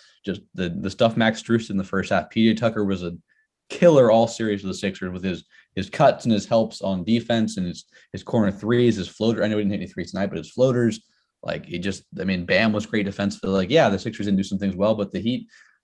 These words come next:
the Heat just played better. And I think the, the play that kind of encapsulated it was, uh, I think about five and a half minutes to go. Jimmy misses a little runner. The Sixers kind of watch the ball bounce. Jimmy tracks it down, then hits a three.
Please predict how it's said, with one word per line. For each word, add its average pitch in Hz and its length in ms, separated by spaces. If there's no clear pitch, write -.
the 127 80
Heat 143 60
just 196 180
played 180 180
better. 165 220
And 107 100
I 101 80
think 127 240
the, 117 140
the 110 160
play 123 180
that 131 140
kind 127 100
of 113 80
encapsulated 107 640
it 101 100
was, 98 360
uh, 90 100
I 95 100
think 117 120
about 98 200
five 110 160
and 110 80
a - 20
half 101 100
minutes 101 200
to 101 100
go. 101 140
Jimmy 107 180
misses 101 320
a 104 60
little 101 180
runner. 98 400
The - 80
Sixers 101 360
kind 104 160
of 95 60
watch 98 260
the 101 60
ball 95 200
bounce. 98 380
Jimmy 95 240
tracks 98 280
it 101 100
down, 107 340
then 101 100
hits 98 160
a 95 80
three. 98 460